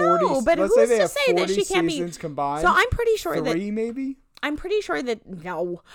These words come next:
Speaker 1: I don't think that, um, I think that during this time, too, you know, because if you're somebody who likes to observe patterns, um, I'm pretty sure, I could be totally wrong about this. I don't know if there's any Bachelor or Bachelorette Hive here to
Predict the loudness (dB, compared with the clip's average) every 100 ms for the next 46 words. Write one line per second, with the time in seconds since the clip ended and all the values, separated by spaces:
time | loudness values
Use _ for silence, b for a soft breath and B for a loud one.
0 | B -6 -4 -4 -6 -8 -8 -4 -2 -2
1 | -6 _ -6 -2 -2 -4 -6 -6 -6 -4
2 | -6 -6 -6 -4 -4 -6 -8 -8 -8 -8
3 | -6 -8 -12 -10 -8 -8 -8 -10 -16 _
4 | _ _ _ _ _ _ _ -8 -6 -6
5 | -10 -12 -8 -8 -6 -8 -8 -8 -8 -8
6 | -10 -12 -6 -6 -6 -8 -6 -6 -8 -12
7 | -18 _ b b -6 -4 -4 -8 -18 _
8 | _ -8 -6 -6 -4 -4 -6 -6 -4 -4
9 | -6 -12 _ _ -12 -8 -6 -4 -6 -10
10 | -8 -6 -4 -4 -6 -8 -12 -10 -12 -12
11 | -12 -10 -10 -8 -8 -8 -8 -10 -10 -10
12 | -12 -10 -10 -10 -10 -14 -12 -14 -12 -12
13 | -12 -12 -14 -12 -12 -14 -14 -14